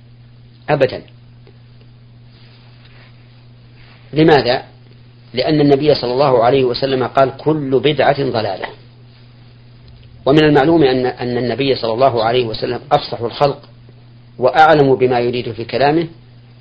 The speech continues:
ولا يمكن أن يقول لأمته: "كل بدعة ضلالة"، وهو يريد أن بعض البدع حسن وبعض، وبعضها ضلالة أبدًا، لأن من قال:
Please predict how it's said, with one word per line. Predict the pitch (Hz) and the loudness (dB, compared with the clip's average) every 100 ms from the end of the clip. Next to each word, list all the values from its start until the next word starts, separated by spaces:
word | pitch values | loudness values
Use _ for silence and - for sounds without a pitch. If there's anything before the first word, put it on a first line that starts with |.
| - - - - - - - - - - - - - - - - - - - - - - - - - | -20 -20 -20 -20 -20 -20 -20 -20 -20 -20 -20 -20 -20 -20 -20 -20 -20 -20 -20 -20 -20 -20 -20 -20 2
ولا | 135 147 | 4 6
يمكن | 165 160 135 120 | 6 4 -2 0
أن | 127 | 0
يقول | 127 143 | 2 4
لأمته: | 127 123 123 127 135 120 113 - | 4 2 0 -2 -2 -6 -8 -6
"كل | 139 127 | -2 2
بدعة | 127 117 120 113 | 2 0 -6 -4
ضلالة"، | 123 147 170 190 - - - - - - - - | 4 4 4 -2 -8 -20 -20 -20 -20 -20 -14 0
وهو | 131 131 | 4 4
يريد | 123 120 143 139 - | 4 2 0 -2 -6
أن | 123 120 | -4 0
بعض | 120 117 120 | 2 2 -2
البدع | 110 135 131 110 - - - - - - | -2 0 2 0 -4 -20 -20 -20 -20 -16
حسن | - 151 147 143 | -6 -4 0 0
وبعض، | 139 120 113 113 107 - | 0 -2 0 -2 -4 -8
وبعضها | 110 113 107 117 110 107 - - - - - - | -4 -2 -2 -2 -4 -10 -16 -20 -20 -20 -20 -12
ضلالة | 120 110 98 - - | -8 -6 -8 -8 -4
أبدًا، | 147 - - - - - - - - - - - - - - - - - - - - - - - - - - - - - - - | -2 -2 -6 -18 -20 -20 -20 -20 -20 -20 -20 -20 -20 -20 -20 -20 -20 -20 -20 -20 -20 -20 -20 -20 -20 -20 -20 -20 -20 -20 -20 -6
لأن | 117 143 151 139 | -2 2 4 4
من | 131 | 4
قال: | 131 147 | 4 4